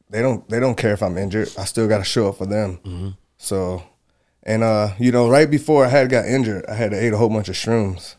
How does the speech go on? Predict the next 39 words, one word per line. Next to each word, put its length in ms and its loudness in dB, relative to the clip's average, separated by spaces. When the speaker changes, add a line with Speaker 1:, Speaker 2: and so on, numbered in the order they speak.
Speaker 2:
Mm-hmm. 200 -20
Speaker 1:
And, 140 -8
uh, 180 -6
you 100 -12
know, 100 -2
I 80 0
used 200 0
to 60 -4
hate 220 0
training. 420 -6
But, 320 -4
you 100 -6
know, 120 -2
after 260 0
eating 220 -2
those 160 -2
shrooms, 300 -2
it 100 -4
kinda 220 0
lined 360 -2
everything 460 -2
up, 200 0
and 300 -6
it 80 -4
let 180 2
me 100 0
know, 200 2
like, 200 -2
I 80 0
don't 120 -2
have 160 4
much 220 -2
time. 320 0
So 160 -6
I 60 2
have 100 4
to 80 -6
be 100 0
grateful 580 -2